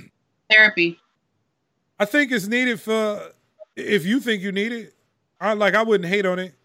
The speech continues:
Speaker 2: Uh, matter of fact, I think people need it that probably don't think they need it, you know?
Speaker 1: Absolutely.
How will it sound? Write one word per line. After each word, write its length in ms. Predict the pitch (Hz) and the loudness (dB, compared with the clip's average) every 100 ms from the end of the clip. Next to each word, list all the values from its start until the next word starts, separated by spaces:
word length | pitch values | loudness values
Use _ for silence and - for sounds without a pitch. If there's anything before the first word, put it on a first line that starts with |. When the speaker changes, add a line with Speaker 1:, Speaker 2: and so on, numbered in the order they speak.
| _ _ _ _ _ _ _ _ - | _ _ _ _ _ _ _ _ -10
Speaker 2:
Uh, 180 | 190 202 | -8 -4
matter 200 | 214 240 | 0 2
of 60 | 233 | 4
fact, 300 | 247 233 - - _ | 4 4 -2 -20 _
I 140 | 214 302 | 0 2
think 240 | 277 220 | 2 0
people 240 | 233 214 208 | 0 0 -2
need 200 | 220 220 | 0 0
it 180 | 202 | 0
that 380 | 214 196 190 _ | 0 0 -4 _
probably 320 | - 233 226 | -2 0 0
don't 260 | 190 247 240 | 2 0 0
think 200 | 208 151 | -2 -2
they 120 | 156 | -4
need 180 | 151 139 | -6 -10
it, 140 | 131 _ | -14 _
you 100 | 175 | -8
know? 260 | 185 196 196 208 | -2 -2 0 2
Speaker 1:
Absolutely. 760 | 214 - 175 175 165 165 165 | 2 2 -8 -6 -6 -8 -10